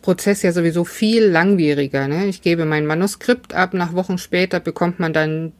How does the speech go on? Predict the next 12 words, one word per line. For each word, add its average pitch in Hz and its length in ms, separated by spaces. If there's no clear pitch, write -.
die - 100
Antwort 160 380
ja 151 200
oder 147 160
nein, 160 300
wenn 165 240
man, 175 300
wenn 160 180
man 147 220
sie 143 120
denn 147 220
bekommt. 165 460